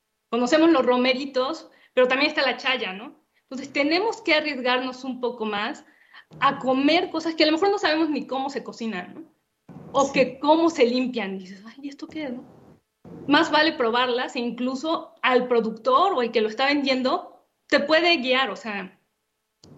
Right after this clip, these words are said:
Speaker 1: con confianza uno le puede preguntar, ¿no? "¿Esto cómo se cocina? ¿Qué, qué debo hacer? ¿Qué me recomiendas?".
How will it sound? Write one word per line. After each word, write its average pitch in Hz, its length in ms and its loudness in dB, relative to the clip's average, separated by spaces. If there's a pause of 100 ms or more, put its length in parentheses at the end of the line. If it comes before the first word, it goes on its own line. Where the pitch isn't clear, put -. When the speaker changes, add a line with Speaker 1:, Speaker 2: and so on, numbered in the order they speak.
Speaker 1:
con 269 180 0
confianza 277 540 2
uno 302 180 -6
le 269 120 -6
puede 247 200 -6
preguntar, 202 680 -8
¿no? 220 260 -16 (480)
"¿Esto 285 380 -2
cómo 349 200 2
se 311 140 -4
cocina? 262 480 0
¿Qué, 302 260 2
qué 330 120 2
debo 330 160 2
hacer? 277 260 -2
¿Qué 302 80 0
me 311 140 2
recomiendas?". 240 720 -2